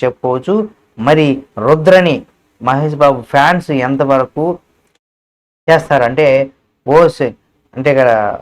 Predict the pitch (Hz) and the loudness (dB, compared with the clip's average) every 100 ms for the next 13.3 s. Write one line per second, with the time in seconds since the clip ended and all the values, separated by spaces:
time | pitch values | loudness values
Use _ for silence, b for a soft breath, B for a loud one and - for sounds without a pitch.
0 | 64 - _ _ _ _ _ _ _ 127 | -16 -20 _ _ _ _ _ _ _ 0
1 | 165 180 180 160 - 147 139 135 135 131 | 2 2 -2 -2 -4 -4 -2 -2 -2 -4
2 | 127 123 120 120 123 120 123 127 120 120 | -4 -6 -8 -8 -8 -8 -6 -4 -2 -6
3 | 117 123 127 123 120 117 117 120 113 107 | -4 -2 -2 -4 -8 -6 -4 -4 -4 -8
4 | _ _ - 120 135 135 127 120 113 117 | _ _ -10 -2 -2 0 -6 -4 -4 -2
5 | 117 110 110 127 131 117 - 120 123 - | -2 -4 -6 0 2 0 -2 -2 -2 -2
6 | 135 120 101 _ _ _ _ _ - 127 | -4 -6 -12 _ _ _ _ _ -4 0
7 | 135 113 _ _ - 127 156 156 151 131 | 0 -2 _ _ -4 2 4 2 2 -2
8 | 95 _ _ _ _ _ - 131 123 143 | -2 _ _ _ _ _ -4 -2 0 -2
9 | 151 143 139 131 127 127 120 - 123 131 | 0 -2 -2 -8 -4 -4 -4 -4 -4 -4
10 | 135 131 123 120 123 123 123 143 123 147 | -6 -4 -4 -4 -4 -2 0 0 2 0
11 | 165 175 151 139 135 131 143 175 - 127 | 4 2 4 0 2 -2 -2 -6 -4 -4
12 | 160 175 165 160 156 143 - 123 135 - | 0 -2 -2 -4 -4 -6 -4 -4 -4 -8
13 | 123 131 | -6 -2